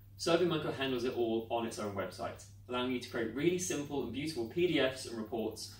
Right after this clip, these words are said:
for your funders, board, internal presentations, whoever you need to present to. Next time you're looking to gather some data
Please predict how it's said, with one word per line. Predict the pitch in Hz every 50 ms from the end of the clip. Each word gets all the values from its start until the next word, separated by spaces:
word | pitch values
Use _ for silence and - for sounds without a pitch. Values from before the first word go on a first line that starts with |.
| - - - -
for | - 117
your | 110 104 107
funders, | - - 135 160 175 180 190 196 190 - - - - - - - -
board, | - 151 151 156 160 165 165 160 - - - - - - - - - 131
internal | 127 - 160 165 170 165
presentations, | 160 156 143 143 127 - 139 135 131 - - 131 127 120 - - - - - - - -
whoever | 143 143 143 143
you | 139 135 131
need | 123 117 113
to | -
present | - 117 - 98 92 92 -
to. | - - - - - - - - - - - - - - - - - - - - - -
Next | 165 185 185 - -
time | 185 175 175
you're | 170 165
looking | 165 165 160
to | 139
gather | 135 156 156 156 151
some | 147 143 135
data | 127 147 135 123 107 98 95 107 107